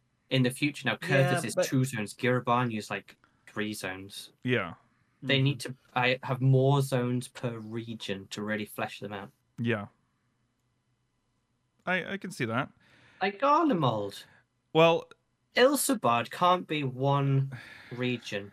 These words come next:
Speaker 1: discounting
Speaker 2: No.
Speaker 1: the island.
Speaker 2: I mean, I feel as if there is still a chance that we will get more Ilsabard in future expansions. Like,
Speaker 3: Yeah.
Speaker 1: Yeah.
Speaker 2: it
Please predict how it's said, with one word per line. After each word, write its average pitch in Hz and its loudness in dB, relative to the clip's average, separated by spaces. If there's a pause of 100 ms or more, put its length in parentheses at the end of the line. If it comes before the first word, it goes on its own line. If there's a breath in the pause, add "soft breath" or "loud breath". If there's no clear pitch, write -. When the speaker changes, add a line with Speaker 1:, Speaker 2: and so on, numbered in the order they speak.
(140)
Speaker 1:
discounting 113 -4
Speaker 2:
No. 107 -6
Speaker 1:
the 107 -4
island. 101 -4 (120)
Speaker 2:
I 196 -6
mean, 190 -8 (760)
I 196 -2
feel 185 -2
as 143 -4
if 143 -8
there 139 0
is 135 -4
still 135 -4
a 113 -4
chance - -8
that - -6
we 110 -4
will 107 -2
get 104 -6
more 107 -4
Ilsabard 101 -4
in 101 -8
future - -10
expansions. - -16
Like, 120 0
Speaker 3:
Yeah. 104 0
Speaker 1:
Yeah. 123 2
Speaker 2:
it - -10